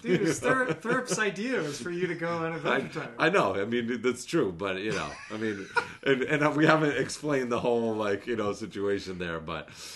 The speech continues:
Speaker 2: you know, uh,
Speaker 1: Sure, it's like
Speaker 2: you
Speaker 1: a bre-,
Speaker 2: know.
Speaker 1: it's like a breakup.
Speaker 2: Right,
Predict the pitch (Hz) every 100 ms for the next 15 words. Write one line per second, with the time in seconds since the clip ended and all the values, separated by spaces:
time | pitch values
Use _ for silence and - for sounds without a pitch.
0 | - - - - 98 82 69 65 _ _
1 | - _ _ _ - 78 76 73 71 69
2 | - - 208 80 151 170 165 180 143 147
3 | 143 113 101 _ - 117 123 76